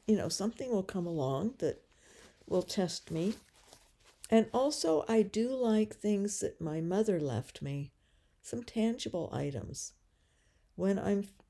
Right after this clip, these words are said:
want to feel her, I will touch those things. They have her D N A in 'em, and I sense her then. <laughs> And, uh, she was strong. She was a strong person. So, and my dad also, same thing. But,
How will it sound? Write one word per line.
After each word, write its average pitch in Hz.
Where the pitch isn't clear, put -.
want 185
to 220
feel 208
her, 214
I 180
will 165
touch -
those 80
things. 82
They 180
have 202
her 214
D 214
N 190
A 190
in 123
'em, -
and 170
I 165
sense 196
her -
then. 110
<laughs> -
And, 180
uh, 151
she 226
was 240
strong. 180
She -
was -
a -
strong 180
person. -
So, 151
and 160
my 147
dad 151
also, 170
same 160
thing. 170
But, -